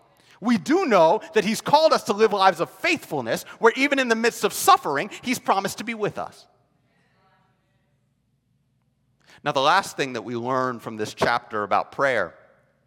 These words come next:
is perhaps the most controversial point. Prayer does stuff. Like, it's not just an exercise that you do to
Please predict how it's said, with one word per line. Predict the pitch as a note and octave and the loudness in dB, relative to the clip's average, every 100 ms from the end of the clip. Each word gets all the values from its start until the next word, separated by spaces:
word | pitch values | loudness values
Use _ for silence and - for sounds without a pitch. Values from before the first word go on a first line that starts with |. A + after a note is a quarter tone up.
| _ _ _ - | _ _ _ -12
is | E3 | -2
perhaps | E3+ F3+ - | 2 2 0
the | |
most | D3+ D#3+ - | -4 -4 -2
controversial | E3+ D#3 C#3+ B2 F3 - G2+ - _ _ _ _ | -2 -2 -4 -4 -4 -4 -8 -10 _ _ _ _
point. | - G#2+ - _ _ _ _ _ _ _ _ _ _ _ _ _ _ _ | -14 -14 -14 _ _ _ _ _ _ _ _ _ _ _ _ _ _ _
Prayer | F#3+ G3+ C#3+ | -6 -6 -8
does | - A#2 F3+ | -10 -10 -10
stuff. | - - C#2+ - - _ _ _ _ _ _ _ _ _ _ _ _ - | -12 -14 -14 -16 -20 _ _ _ _ _ _ _ _ _ _ _ _ -6
Like, | D3+ | -4
it's | F3+ | -2
not | F3 - | -2 -2
just | E3+ - | -4 -4
an | A2+ | -4
exercise | C3+ - A#2+ - F#2 E2 F2+ | -6 -6 -12 -8 -8 -8 -10
that | A2+ - | -14 -16
you | G2 | -14
do | A2 G#2+ F#2 F2 | -8 -6 -6 -8
to | - F2 | -12 -14